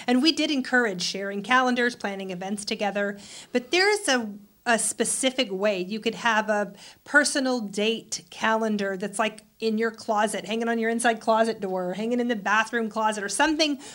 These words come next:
where just the two of you see it, and you can put down not only date nights, but physical connections, sex times, and times where you can actually plan.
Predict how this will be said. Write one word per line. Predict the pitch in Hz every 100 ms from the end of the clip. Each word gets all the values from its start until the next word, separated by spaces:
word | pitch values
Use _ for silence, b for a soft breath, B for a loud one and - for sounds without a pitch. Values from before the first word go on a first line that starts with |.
| B
where | 247 247
just | 311 349
the | 440
two | 440 311
of | 277 233
you | 233
see | - 247 196
it, | 185 -
and | 247 240
you | 302
can | 320 349
put | 339 302 294
down | 247 202 196 214 247 B B
not | 233 285
only | 427 494 440 -
date | 202 214
nights, | 247 254 285 -
but | 262
physical | 359 370 - 269
connections, | 196 180 175 - - 180
sex | 330 403 - -
times, | - 233 196 185 175 175
and | 202 202 202 B B
times | - 285 370 359
where | 339
you | 269 277
can | 302 285
actually | 247 247 - 240 220 214
plan. | - 240 247 185 170